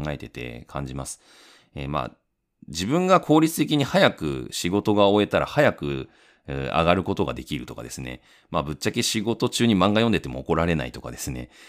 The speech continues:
えー、もしくはその、早く終わらせたら、その、終わらせた分だけ次の仕事をやった分、お金がプラスになるみたいな、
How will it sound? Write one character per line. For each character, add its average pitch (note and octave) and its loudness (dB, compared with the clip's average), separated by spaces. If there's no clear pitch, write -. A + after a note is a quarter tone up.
え - -6
ー、 E2 -2
も A#2 2
し - 0
く - 0
は D2+ 4
そ C#2+ -6
の、 B1 -6
早 C#3+ 2
く - -4
終 D2 2
わ D#2+ 4
ら D#2+ 0
せ E2+ -6
た C#2+ -2
ら、 B1 -4
そ - -6
の、 F2+ -2
終 F2+ -2
わ A2+ 6
ら C#3+ 6
せ C#3+ -2
た C#3 4
分 C3+ 0
だ A2 4
け D2 -6
次 A2+ -2
の A2 2
仕 - -4
事 C#2 -6
を C2+ -6
や C2 -6
っ - -20
た E2 2
分、 D#2+ -2
お D#2 -6
金 A2+ 0
が A2+ 2
プ - -2
ラ F#2+ 4
ス - -2
に G#2+ 2
な G2 -12
る F2+ 2
み C#2+ -6
た C2+ -10
い B1 -8
な、 B1+ -8